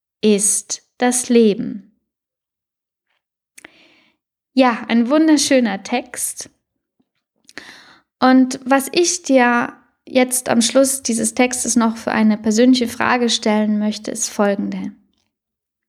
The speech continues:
Was ist, wenn dein wahres Leben, das Leben,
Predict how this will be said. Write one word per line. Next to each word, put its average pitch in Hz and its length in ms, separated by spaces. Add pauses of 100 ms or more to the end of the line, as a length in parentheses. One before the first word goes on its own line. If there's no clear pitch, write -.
(580)
Was 302 380
ist, - 580 (760)
wenn 226 160
dein 220 240
wahres 277 460
Leben, 226 560 (800)
das - 240
Leben, 247 600